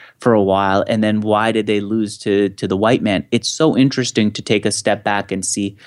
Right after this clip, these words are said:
to, to see strategies unfold and to see failures and understand why they failed.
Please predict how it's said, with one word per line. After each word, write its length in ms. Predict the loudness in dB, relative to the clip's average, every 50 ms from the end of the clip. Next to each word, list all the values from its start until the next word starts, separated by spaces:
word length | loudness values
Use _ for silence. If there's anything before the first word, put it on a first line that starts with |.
| -20 -20 _ _ _ _ _ _ _ _ _ _ _
to, 140 | -2 -2 -2 -2 -2 -4
to 120 | -4 -2 -2
see 240 | 0 0 0 0 0
strategies 760 | -2 -4 -4 -2 -2 0 2 2 0 0 -2 -4 -8 -6 -6
unfold 480 | -6 -8 -8 -4 -4 -2 -2 -2 -2
and 100 | -4 -4 -4
to 80 | -4
see 240 | -6 -2 -2 -2 -2
failures 1000 | -2 -6 -2 0 2 4 4 4 4 4 4 4 4 4 2 2 0 -4 -6 -6 -6
and 180 | -4 -2 0 0
understand 460 | 0 0 -2 -2 -2 -2 0 0 0
why 240 | 0 0 0 0 2
they 160 | 2 2 0
failed. 400 | 0 0 -2 0 0 -2 -4 -6